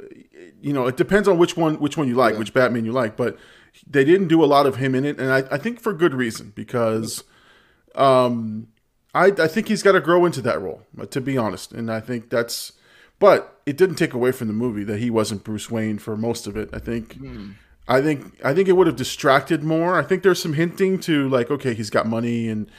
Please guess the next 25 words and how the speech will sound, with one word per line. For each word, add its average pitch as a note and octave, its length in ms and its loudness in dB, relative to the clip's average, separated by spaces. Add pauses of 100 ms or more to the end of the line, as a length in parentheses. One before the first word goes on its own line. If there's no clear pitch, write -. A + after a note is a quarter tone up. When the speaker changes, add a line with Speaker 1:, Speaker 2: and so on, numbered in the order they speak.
(320)
Speaker 1:
you B2 80 -6
know, G2+ 240 -8 (100)
he's A2+ 240 -10
a G#2+ 40 -6
billionaire A#2+ 500 -2
or A2+ 60 -2
whatever. A#2 360 0
But G#2+ 360 -4 (880)
i-, B2+ 220 -16
the B2+ 100 -4
fact F3 320 2
that D3 120 -2
he D3 280 -4
is B2 240 0
so C3+ 160 0
gritty A#2+ 480 -2
and G#2+ 140 -4
does A2+ 300 -4
the A2+ 100 -8
detective A2 580 -4
work A2 360 -4
and A2 100 -6
all A2 120 -4
that G#2 140 -4
stuff, A2 320 -6